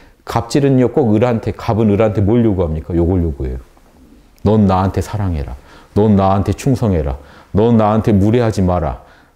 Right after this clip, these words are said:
단, 나는 너한테 무례하게 할 거다. 난 너한테 피해 엄청 줄 거다. 난 너한테 거짓말도 막 할 거다. 나한테만 이로우면."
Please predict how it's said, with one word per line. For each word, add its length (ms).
단, 340
나는 300
너한테 320
무례하게 500
할 140
거다. 320
난 200
너한테 280
피해 240
엄청 320
줄 160
거다. 240
난 220
너한테 320
거짓말도 540
막 240
할 100
거다. 280
나한테만 580
이로우면." 340